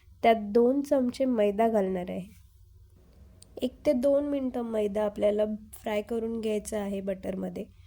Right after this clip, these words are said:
त्यानंतर दूध आपल्याला थोडं थोडं घालून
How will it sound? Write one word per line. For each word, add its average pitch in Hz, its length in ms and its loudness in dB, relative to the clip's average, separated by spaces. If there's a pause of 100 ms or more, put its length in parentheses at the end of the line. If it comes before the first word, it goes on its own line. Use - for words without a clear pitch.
(380)
त्यानंतर 233 520 -2 (360)
दूध 262 320 -2
आपल्याला 254 340 0 (160)
थोडं 254 360 4
थोडं 294 220 4
घालून 220 340 -2